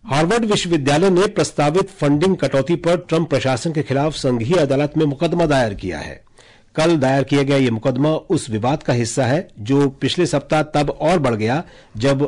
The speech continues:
हार्वर्ड विश्वविद्यालय ने ट्रंप प्रशासन की मांगों की सूची को अस्वीकार कर दिया। भारत की सिमरनप्रीत कौर बरार ने अंतर्राष्ट्रीय निशानेबाजी खेल संघ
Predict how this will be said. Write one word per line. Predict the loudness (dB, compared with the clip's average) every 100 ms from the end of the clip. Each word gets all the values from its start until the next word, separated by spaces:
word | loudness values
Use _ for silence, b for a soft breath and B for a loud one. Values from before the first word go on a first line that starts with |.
| -4
हार्वर्ड | -6 -2 0 0
विश्वविद्यालय | 0 -2 -2 -4 -2 0 2
ने | 2 2
ट्रंप | -2 -2 -2 0
प्रशासन | -2 -2 -2 -4
की | -2 -2
मांगों | 0 -2 0 -2
की | 0 -2
सूची | -2 -4 -4
को | -2 0 0 B B -6
अस्वीकार | -2 -2 -2 -2 -6 -2
कर | -2
दिया। | -2 -6 -8 -18 _ _ _ B B B B -14 -6
भारत | 0 0 0
की | 0 0 2 0 -2
सिमरनप्रीत | -2 2 2 2 0 0
कौर | 0 0 2
बरार | 2 2 2
ने | 2 2
अंतर्राष्ट्रीय | 2 2 2 0 0 2
निशानेबाजी | 2 2 2 2 2 0
खेल | 0 0 0
संघ | 2 2 2